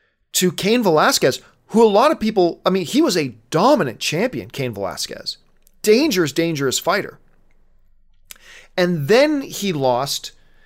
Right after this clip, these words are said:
then Brock, so Brock lost to Cain Velasquez, which there's no shame in losing to Cain Velasquez, 'cause everybody lost to Cain Velasquez. And then he lost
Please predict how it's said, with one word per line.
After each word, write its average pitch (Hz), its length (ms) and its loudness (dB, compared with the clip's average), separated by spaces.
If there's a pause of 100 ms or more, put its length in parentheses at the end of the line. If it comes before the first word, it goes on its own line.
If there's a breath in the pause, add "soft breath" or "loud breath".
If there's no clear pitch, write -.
(180)
then 220 180 2
Brock, 196 340 2
so 165 180 2
Brock 185 380 0
lost 208 260 0
to 175 60 -4
Cain 180 220 -4
Velasquez, 131 500 0
which 139 160 -6
there's 120 320 -2
no 190 300 0
shame 175 320 -2
in 127 80 -4
losing 127 240 -2
to 107 60 -8
Cain 120 200 -6
Velasquez, 110 680 -4
'cause 123 200 -4
everybody 170 400 0
lost 92 240 -6
to - 80 -14
Cain 101 160 -14
Velasquez. - 480 -12 (840 loud breath)
And 151 260 0
then 220 220 4
he 214 140 -2
lost 165 540 0